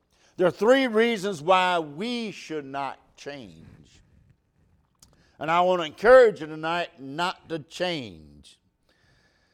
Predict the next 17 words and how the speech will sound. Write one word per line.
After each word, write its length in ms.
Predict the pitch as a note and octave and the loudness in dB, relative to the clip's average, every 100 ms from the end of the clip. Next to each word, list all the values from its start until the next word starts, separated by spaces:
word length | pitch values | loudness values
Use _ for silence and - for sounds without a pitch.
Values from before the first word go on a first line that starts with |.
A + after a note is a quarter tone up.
| _ _ _ _ _ - - | _ _ _ _ _ -18 2
So 200 | G3 A3 | 4 6
many 260 | A3+ A3 | 2 -2
people 380 | - G#3+ G#3 G3+ | -2 -2 -2 -4
in 100 | F3 | -4
the 80 | F3 | -6
church 500 | - G#3 A3+ A3 - | 0 2 2 0 -8
world 360 | E3 G#3 G3+ | 0 2 0
today 560 | F#3 E3+ F#3 D#3 D3 D3+ - _ _ _ _ _ | -2 0 2 2 0 -6 -18 _ _ _ _ _
has 260 | D#3 E3+ A#2+ | -6 -6 -6
dropped 580 | F2+ D3+ F#3 G3+ - C#3+ | -6 4 6 6 0 -6
their 180 | F3+ F3 | -4 -4
convictions. 1300 | F3 D#3 C3+ E3+ E3+ - - D2+ C#2+ C#2+ - _ _ _ _ _ _ _ _ _ _ A#2+ | -8 -14 -8 -8 -8 -16 -20 -20 -20 _ -20 _ _ _ _ _ _ _ _ _ _ -6
They 220 | F3 G3 | 0 2
have 180 | F#3+ D#3+ | 2 0
lowered 720 | F3 A#3 B3 A3 G3 D#3+ D3 | 8 12 12 10 4 -2 -4
their 180 | F3 | -4
standards. 1400 | - - - - G3 F3 B2+ G2 F2 _ - - - - | -6 -12 -8 0 0 0 -6 -14 -18 _ -20 -20 -20 -20